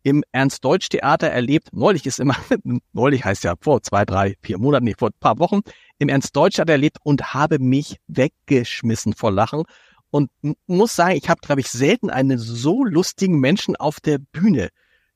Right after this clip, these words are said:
gesehen. Und ich konnte im Nachhinein überhaupt nicht glauben, dass sie unter etwas, na, was heißt leidet, dass sie selber als Chance bezeichnet, nämlich eine Mischung aus Scham und Angst.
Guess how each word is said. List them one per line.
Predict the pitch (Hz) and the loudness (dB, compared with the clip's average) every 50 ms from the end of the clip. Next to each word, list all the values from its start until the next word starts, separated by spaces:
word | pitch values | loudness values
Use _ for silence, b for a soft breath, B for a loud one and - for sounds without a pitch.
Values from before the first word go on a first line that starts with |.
| _ | _
gesehen. | - 127 110 92 104 113 123 135 | -2 -2 0 0 0 0 0 0
Und | - - 139 | -2 -2 -4
ich | 135 - - _ | -4 -6 -6 _
konnte | _ - - - 262 330 339 - 170 143 - - | _ -8 -2 2 2 2 2 2 0 -2 -2 -2
im | - 135 127 120 120 | 0 0 2 4 4
Nachhinein | 151 214 - - 170 151 127 127 139 165 175 - _ _ _ _ | 2 2 2 0 0 0 0 0 -2 -2 -4 -6 _ _ _ _
überhaupt | 214 240 247 214 170 143 - - 190 202 - | -2 0 2 2 0 0 -2 -6 -6 -4 -2
nicht | 151 143 - - | -2 -2 -2 -2
glauben, | - 113 117 131 170 190 220 247 240 b b b b b b b | -2 0 0 2 2 2 2 2 0 b b b b b b b
dass | - 156 170 - - | -2 -2 -2 -2 -2
sie | - 214 185 | -4 -2 2
unter | 185 185 175 170 120 | 2 2 2 2 0
etwas, | 165 - - 170 - - - _ _ _ | 0 -2 -2 -4 -4 -6 -10 _ _ _
na, | - 156 | -6 -4
was | 170 - 175 | -4 -2 -2
heißt | 160 - - - | -4 -6 -2 -2
leidet, | 117 120 120 127 180 269 311 294 190 156 185 240 - b b b b b b b | 0 0 0 2 2 4 4 4 4 4 2 2 0 b b b b b b b
dass | - 156 156 - | -2 -2 -2 0
sie | - 175 | -2 -2
selber | 143 120 139 156 214 208 190 - | 0 2 2 2 4 2 2 0
als | 127 156 151 - - - - _ | 0 0 -2 -2 -6 -12 -16 _
Chance | _ - - - - - 285 320 262 - - - - - - _ _ _ _ _ | _ -12 -10 -6 -2 2 2 4 2 2 -2 -8 -14 -20 -20 _ _ _ _ _
bezeichnet, | - 117 - - - 113 110 123 113 - 170 160 | -4 -4 -4 -2 -2 0 0 0 0 0 -2 0
nämlich | 160 160 143 - | 0 0 0 0
eine | 135 135 | -2 0
Mischung | 135 143 190 240 - - 220 - | 0 0 0 -2 0 0 -2 -2
aus | - 131 120 - - | -2 -4 -6 -6 -10
Scham | - - - - 170 190 208 190 - _ | -16 -12 -2 0 2 2 2 2 0 _
und | - 143 131 - - _ | -4 -4 -4 -4 -4 _
Angst. | 131 143 170 240 320 302 - - | -2 0 2 2 0 0 -4 -10